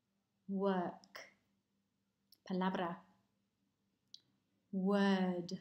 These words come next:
word. Mundo, world, world.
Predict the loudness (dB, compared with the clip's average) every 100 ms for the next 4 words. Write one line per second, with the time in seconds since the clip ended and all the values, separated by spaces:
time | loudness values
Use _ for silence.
0 | -14 _ _ _ _ _ _ _ _ _
1 | _ _ _ _ _ _ _ _ _ -10
2 | -2 2 2 2 0 -4 -6 -10 -18 _
3 | _ _ _ _ _ _ _ _ _ _
4 | _ _ 0 10 12 12 10 2 -8 _
5 | _ _ _ _ _ _ _ _ _ _
6 | _ _ _ _ _ -14 -10 -2 2 4
7 | 4 0 -2 -6 -10 -16 -20 _ _ _
8 | _ _ _ _ _ _ _ _ _ _
9 | _ _ -14 -6 -2 0 0 -2 -4 -6
10 | -10